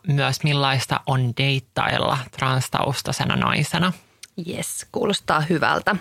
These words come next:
Speaker 2: Tästä tulee kiinnostava jakso.
Speaker 1: Ja hei, tänään muuten kun tää jakso ilmestyy, on kolmaskymmenesensimmäinen maaliskuuta, eli Transgender Day of Visibility, eli kansainvälinen transnäkyvyyden päivä.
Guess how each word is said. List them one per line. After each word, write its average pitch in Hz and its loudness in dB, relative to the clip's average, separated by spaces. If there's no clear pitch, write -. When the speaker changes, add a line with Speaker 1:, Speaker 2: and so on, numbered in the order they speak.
Speaker 2:
Tästä - -6
tulee 139 2
kiinnostava 180 0
jakso. - -2
Speaker 1:
Ja 170 2
hei, 175 4
tänään 185 2
muuten 156 4
kun 151 0
tää 143 2
jakso 170 0
ilmestyy, 175 2
on 143 2
kolmaskymmenesensimmäinen 143 2
maaliskuuta, 131 2
eli 127 0
Transgender 143 2
Day 131 2
of 120 0
Visibility, 131 0
eli 135 2
kansainvälinen 135 2
transnäkyvyyden 117 0
päivä. 120 0